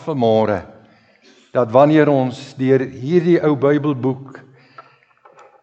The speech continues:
met mekaar gaan praat en met mekaar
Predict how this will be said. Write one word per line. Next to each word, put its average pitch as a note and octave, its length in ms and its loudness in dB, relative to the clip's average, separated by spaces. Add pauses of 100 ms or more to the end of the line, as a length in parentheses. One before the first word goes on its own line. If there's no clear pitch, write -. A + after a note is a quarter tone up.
(680)
met C#3+ 260 0
mekaar D#3+ 480 2
gaan D#3 320 -6
praat A2+ 480 0
en A#2+ 380 -10
met C#3+ 240 -8
mekaar D3 560 -2